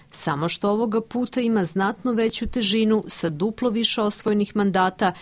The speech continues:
i trećim mestom u predsjedničkoj trci sa zavidnih petnaest odsto glasova. Bez obzira da li će se S P S naći u budućoj vladi, ova stranka se može smatrati najvećim pobednikom izbora,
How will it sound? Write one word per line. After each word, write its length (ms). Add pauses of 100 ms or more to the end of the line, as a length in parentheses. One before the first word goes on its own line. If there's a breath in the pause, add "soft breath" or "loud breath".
(120 loud breath)
i 120
trećim 480
mestom 440
u 80
predsjedničkoj 760
trci 520
sa 220
zavidnih 580
petnaest 580
odsto 300
glasova. 560 (260)
Bez 300
obzira 420
da 160
li 120
će 200
se 260
S 100
P 220
S 100
naći 380
u 40
budućoj 520
vladi, 460
ova 220
stranka 480
se 160
može 300
smatrati 680
najvećim 580
pobednikom 720
izbora, 520